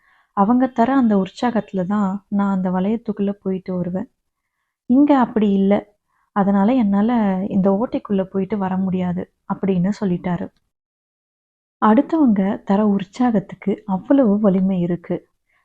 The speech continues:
யாராவது சின்னதா செய்யற விஷயத்துக்கு அவங்கள பாராட்டி பாருங்க. அவங்க செய்த பெரிய விஷயத்துக்கு உங்களுக்கு நன்றி சொல்லுவாங்க. "அன்னைக்கு நீங்க மட்டும் அப்படி உற்சாகப்படுத்தலன்னா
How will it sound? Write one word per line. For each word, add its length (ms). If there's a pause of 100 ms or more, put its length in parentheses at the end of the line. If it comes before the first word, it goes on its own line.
(120)
யாராவது 800
சின்னதா 540 (120)
செய்யற 380
விஷயத்துக்கு 680
அவங்கள 340
பாராட்டி 500
பாருங்க. 500 (580)
அவங்க 300
செய்த 340
பெரிய 480
விஷயத்துக்கு 800
உங்களுக்கு 480
நன்றி 300
சொல்லுவாங்க. 680 (720)
"அன்னைக்கு 340
நீங்க 300
மட்டும் 300
அப்படி 300
உற்சாகப்படுத்தலன்னா 960